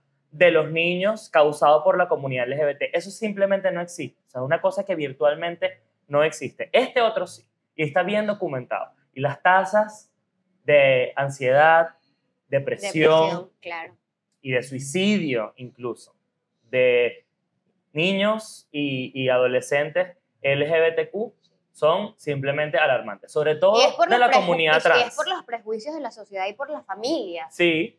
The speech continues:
Speaker 2: Es por eso.
Speaker 1: Eh, pues lo lógico
Speaker 2: No,
Speaker 1: de,
Speaker 2: eh,
Speaker 1: de
Speaker 2: no
Speaker 1: ser
Speaker 2: es
Speaker 1: una
Speaker 2: porque, no es porque,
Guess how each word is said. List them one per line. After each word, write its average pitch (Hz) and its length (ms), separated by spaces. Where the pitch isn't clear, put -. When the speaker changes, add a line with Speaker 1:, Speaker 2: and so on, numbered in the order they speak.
Speaker 2:
Es 196 80
por 269 200
eso. 269 500
Speaker 1:
Eh, 127 80
pues - 220
lo 139 100
lógico 170 480
Speaker 2:
No, 160 100
Speaker 1:
de, - 180
Speaker 2:
eh, 170 40
Speaker 1:
de 196 140
Speaker 2:
no - 60
Speaker 1:
ser 190 140
Speaker 2:
es 190 80
Speaker 1:
una - 180
Speaker 2:
porque, 277 280
no 247 80
es 247 80
porque, 320 480